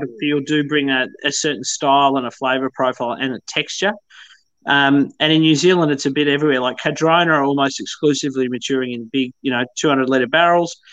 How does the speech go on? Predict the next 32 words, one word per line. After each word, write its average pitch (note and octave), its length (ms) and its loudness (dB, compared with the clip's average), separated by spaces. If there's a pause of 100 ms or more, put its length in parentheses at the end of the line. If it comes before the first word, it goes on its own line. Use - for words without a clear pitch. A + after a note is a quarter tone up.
(220)
We're D3 200 2
doing C#3 440 0
twenties E3 480 2
and A#2+ 100 -2
sixties D3+ 520 -4
and B2 80 -6
hundreds D3 400 -2
and A#2 100 -8
two C3+ 200 -2
hundreds. D3+ 520 -2 (460)
Um, C3+ 480 2 (200)
and C#3+ 300 2
I C#3 160 0
believe C#3+ 640 2
that C3+ 200 -2
the C3+ 140 0
new C#3+ 240 0
big C#3 200 0
distillery C#3 500 -2
up B2+ 160 -2
at, B2+ 100 -6 (340)
uh, B2+ 240 0
Pocono, C#3+ 480 0
south C3 360 -2
of B2+ 100 -4
Auckland, B2+ 540 -4
th-, C#3 180 -4 (120)
you - 180 -4
know, B2+ 120 0
they're C#3 200 2
doing C3 240 2
a, B2 80 0